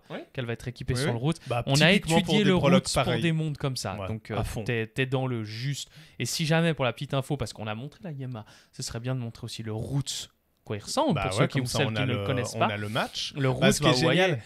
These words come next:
Speaker 2: on
Speaker 1: ce
Speaker 2: n'a
Speaker 1: qui est
Speaker 2: pas
Speaker 1: génial, c'est qu'avec ce gris taupe, tu seras parfaitement dans le ton, euh, très années septante, très, euh,
Speaker 2: On avait déjà calculé le délire, hein. Pour nous, c'était
Speaker 1: Bah
Speaker 2: sur
Speaker 1: ouais.
Speaker 2: une montre un peu, euh,
Speaker 1: Diver.
Speaker 2: de... Ouais, diver ou de baroudeur, quoi.
Speaker 1: Montre, euh, une
Speaker 2: Ou de
Speaker 1: field
Speaker 2: baroudeuse,
Speaker 1: watch,
Speaker 2: ouais,
Speaker 1: une,
Speaker 2: exact.
Speaker 1: euh,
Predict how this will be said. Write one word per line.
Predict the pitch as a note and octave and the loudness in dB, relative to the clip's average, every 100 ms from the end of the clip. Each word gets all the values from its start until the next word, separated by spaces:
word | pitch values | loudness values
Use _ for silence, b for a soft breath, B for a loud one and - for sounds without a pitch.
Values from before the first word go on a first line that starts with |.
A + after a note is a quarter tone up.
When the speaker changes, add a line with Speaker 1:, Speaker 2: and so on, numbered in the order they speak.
| - | -12
Speaker 2:
on | - | -8
Speaker 1:
ce | B2+ | -6
Speaker 2:
n'a | A2 | 0
Speaker 1:
qui | |
est | D#3 | 2
Speaker 2:
pas | |
Speaker 1:
génial, | D3 D3+ F3 | 2 2 0
c'est | - D3+ | 0 -2
qu'avec | C#3+ C#3 C3 | -2 -2 -2
ce | C#3+ | -4
gris | C#3 D3 | -4 -4
taupe, | - E3+ F3+ - | 2 2 2 0
tu | - C3 | -6 -4
seras | - C3 | 0 2
parfaitement | C#3+ C3 - C#3 D3 C#3+ | 2 0 -2 -4 -2 -2
dans | C3 | -2
le | B2+ - - | -4 -6 -2
ton, | D#3 E3 E3 B B - | 0 0 -4 B B -6
euh, | A#2+ A#2+ A#2 A#2 | -2 0 2 0
très | A2+ - C3+ C3 | 0 -2 -2 0
années | B2+ | 0
septante, | A#2 C3+ - - C#3 C#3+ C3+ - | 0 -2 -2 0 0 0 -4 -8
très, | - C3+ C3 B2 | -4 2 4 6
euh, | A#2 A#2 | 4 2
Speaker 2:
On | |
avait | A2+ B2 | 0 -2
déjà | B2+ | -4
calculé | A#2+ A#2+ - A#2 | -4 -6 -6 -8
le | |
délire, | A2+ C#3+ F#3 B2+ | -6 -4 -2 -2
hein. | C#3 C3 | -2 -4
Pour | B2 B2 | -6 -6
nous, | C#3 C#3 | -6 -6
c'était | B2+ | -4
Speaker 1:
Bah | A2 F#2+ | -2 0
Speaker 2:
sur | F#2+ G#2+ | 0 -2
Speaker 1:
ouais. | A#2+ | -2
Speaker 2:
une | |
montre | A#2+ B2+ - | -4 -4 -6
un | A2+ | -8
peu, | B2+ B2+ A#2 | -4 -4 -2
euh, | G#2 | -4
Speaker 1:
Diver. | B2 F4+ C#4 | -4 -2 -2
Speaker 2:
de... | A#2+ A2+ B2+ D#3+ | -4 -6 -10 -6
Ouais, | F3+ C#4+ E4+ | -2 0 0
diver | G3 C4+ D4 C#4+ C#4+ | -2 -2 -2 -4 -4
ou | G3+ | -4
de | D#3 E3 D#3 | -2 -2 0
baroudeur, | E3 F3 G#3+ B3+ G#3 F#3+ B2 | 0 -2 -4 -4 -2 -2 -6
quoi. | C3 | 0
Speaker 1:
Montre, | C#3 D3+ - - | 2 2 2 4
euh, | C#3+ C#3+ | 6 6
une | |
Speaker 2:
Ou | |
de | C#3+ | 4
Speaker 1:
field | - - | 4 4
Speaker 2:
baroudeuse, | F3 D#3+ | 6 4
Speaker 1:
watch, | E3+ F3 E3+ E3+ | 6 6 6 4
Speaker 2:
ouais, | A#3+ | 2
Speaker 1:
une, | A3+ | 2
Speaker 2:
exact. | D3+ D3 C#3+ | 0 2 2
Speaker 1:
euh, | C#3 C#3 C#3 | 2 2 2